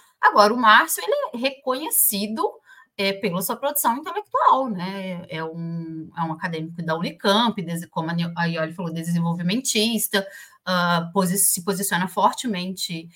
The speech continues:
é, anti, é, contra as medidas neoliberais.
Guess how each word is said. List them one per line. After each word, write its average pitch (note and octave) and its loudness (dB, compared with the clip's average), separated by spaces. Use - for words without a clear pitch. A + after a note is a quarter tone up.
é, E3 -4
anti, G3 -2
é, E3+ 0
contra G3+ -2
as F3 0
medidas E3+ -2
neoliberais. F#3+ 4